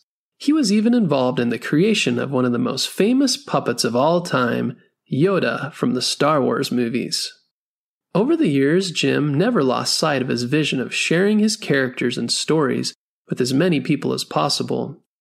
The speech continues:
He even shared his work with his five children. All of them began working with Muppets at an early age and were able to spend time with their father in this way. When asked about his dream, Jim Henson said,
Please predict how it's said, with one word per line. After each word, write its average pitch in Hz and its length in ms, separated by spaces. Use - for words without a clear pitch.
He - 140
even 311 200
shared 151 320
his 180 140
work 135 240
with 139 120
his 185 160
five 123 320
children. 165 640
All 277 180
of 269 100
them 143 140
began 135 320
working 143 300
with 123 160
Muppets 156 480
at 143 80
an - 200
early 208 340
age 127 360
and 127 120
were 131 160
able 180 220
to 120 60
spend 123 360
time 139 280
with 123 140
their 135 160
father 127 400
in 120 140
this 123 240
way. 123 380
When 156 120
asked 277 280
about 262 200
his 285 140
dream, 135 560
Jim 175 220
Henson 156 420
said, 127 560